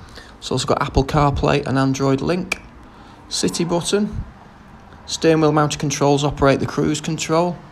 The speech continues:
Bluetooth and stereo, volume, et cetera.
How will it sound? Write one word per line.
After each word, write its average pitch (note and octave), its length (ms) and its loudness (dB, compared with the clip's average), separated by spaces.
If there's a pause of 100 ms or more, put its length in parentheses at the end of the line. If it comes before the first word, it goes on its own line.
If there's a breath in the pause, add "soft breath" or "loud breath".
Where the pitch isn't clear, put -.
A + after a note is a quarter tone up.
(1040)
Bluetooth C#3+ 560 4
and C3 100 -2
stereo, B2+ 520 2 (200)
volume, B2 400 0
et A#2 160 -6
cetera. - 420 -2